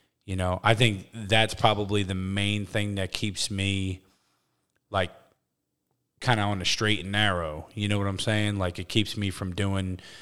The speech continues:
dumb shit 'cause I have dumb thoughts. You know what I mean? I've done some dumb shit, and, you know,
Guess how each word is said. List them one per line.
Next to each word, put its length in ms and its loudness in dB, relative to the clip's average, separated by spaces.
dumb 240 4
shit 460 4
'cause 180 -2
I 100 4
have 280 0
dumb 240 2
thoughts. 600 2
You 160 2
know 100 4
what 100 2
I 40 0
mean? 340 0
I've 220 -2
done 220 0
some 200 0
dumb 260 0
shit, 420 0
and, 320 -6
you 100 -4
know, 260 2